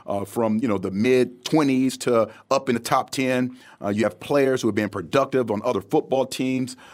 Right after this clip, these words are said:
who have been able to rush the passer. You need to get those sack totals up.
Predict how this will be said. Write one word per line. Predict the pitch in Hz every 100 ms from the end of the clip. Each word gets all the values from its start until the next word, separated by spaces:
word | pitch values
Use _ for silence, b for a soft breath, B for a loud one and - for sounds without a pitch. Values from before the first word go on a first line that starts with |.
| B
who |
have | 104
been | 110 113
able | 113
to | -
rush | 95 113 139
the | -
passer. | - 139 131 - 120
You | 101
need | 101 139 139
to |
get | 123 131
those | 123 107
sack | - 135 -
totals | 135 131 123
up. | 135 131 -